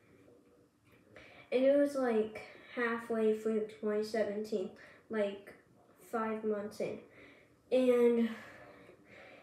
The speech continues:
he told me either I can sacrifice myself for her, or, or, or she dies, or she can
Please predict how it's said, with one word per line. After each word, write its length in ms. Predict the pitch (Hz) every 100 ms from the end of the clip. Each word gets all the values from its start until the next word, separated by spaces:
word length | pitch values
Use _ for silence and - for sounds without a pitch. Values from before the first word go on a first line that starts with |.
| -
he 720 | - - 285 339 330 320 302
told 400 | - 285 269 233
me 480 | 233 254 226 196 214 214 - - - - - - - _
either 400 | - 254 220 202 - -
I 360 | 185 196 262 262
can 260 | - 247 226
sacrifice 800 | 220 220 254 262 - - - 285
myself 460 | 277 285 294 285
for 200 | 285 294 294 -
her, 300 | 269 269 - - - - -
or, 680 | 254 247 240 233 226 226 - - - _ -
or, 640 | 208 220 214 208 202 208 - _ _ _ _ _ _ _ _ _ _ _ _ _ _ _ _ - 220
or 180 | 226
she 220 | 220 240 214
dies, 420 | 220 240 254 254
or 420 | - 233 220 214 220
she 300 | - 254 247
can 380 | 233 226 226